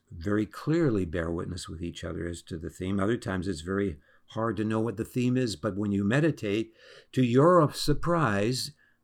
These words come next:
you find even more of a message often when the theme is more hidden in those two chapters. And so it has a synergistic effect in releasing the Word of God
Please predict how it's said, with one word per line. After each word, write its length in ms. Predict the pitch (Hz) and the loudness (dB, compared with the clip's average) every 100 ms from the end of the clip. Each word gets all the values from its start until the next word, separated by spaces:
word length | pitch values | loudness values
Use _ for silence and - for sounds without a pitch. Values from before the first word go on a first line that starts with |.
| _ | _
you 120 | 98 104 | -6 -6
find 680 | - 117 113 107 98 95 - | -6 -8 -4 -2 -2 -4 -4
even 400 | 107 98 95 90 | -4 -2 0 0
more 420 | 90 101 139 117 | -2 -2 0 -2
of 80 | 82 | -2
a 60 | |
message 480 | 85 82 82 82 76 | -4 -6 -8 -10 -8
often 540 | 82 80 - 87 85 76 _ _ _ _ - | -8 -10 -10 -10 -10 -12 _ _ _ _ -8
when 420 | 92 87 80 87 _ _ | -6 -4 -4 -8 _ _
the 140 | 92 85 | -16 -16
theme 460 | - - 101 87 | -12 -6 -4 -2
is 160 | 82 73 | -4 -6
more 300 | 80 80 78 | -6 -6 -6
hidden 520 | 73 - 104 76 76 | -8 -10 -8 -6 -6
in 140 | 73 73 | -6 -6
those 240 | 73 73 | -8 -10
two 180 | - 76 | -12 -12
chapters. 800 | - 87 82 - 80 - - - _ _ _ _ _ _ _ _ _ _ _ _ _ | -10 -12 -12 -12 -14 -16 -20 -20 _ _ _ _ _ _ _ _ _ _ _ _ _
And 140 | - 131 | -6 -2
so 320 | - 170 175 | 2 4 4
it 80 | 175 | 4
has 220 | 170 151 | 2 0
a 40 | |
synergistic 680 | 151 - 151 147 156 156 151 - _ - | 0 2 0 0 0 2 0 -4 _ -18
effect 840 | - - 143 110 76 - - - _ _ _ _ _ _ | -16 -10 -6 -4 -6 -10 -18 -20 _ _ _ _ _ _
in 460 | - 107 95 90 - _ _ | -4 -2 -2 -4 -8 _ _
releasing 720 | - 104 98 123 156 - 143 131 | -2 0 2 2 2 2 0 2
the 100 | 117 | 0
Word 240 | 110 127 | 0 0
of 160 | 123 98 | -2 -2
God 520 | 98 87 82 87 | -2 -2 -4 -6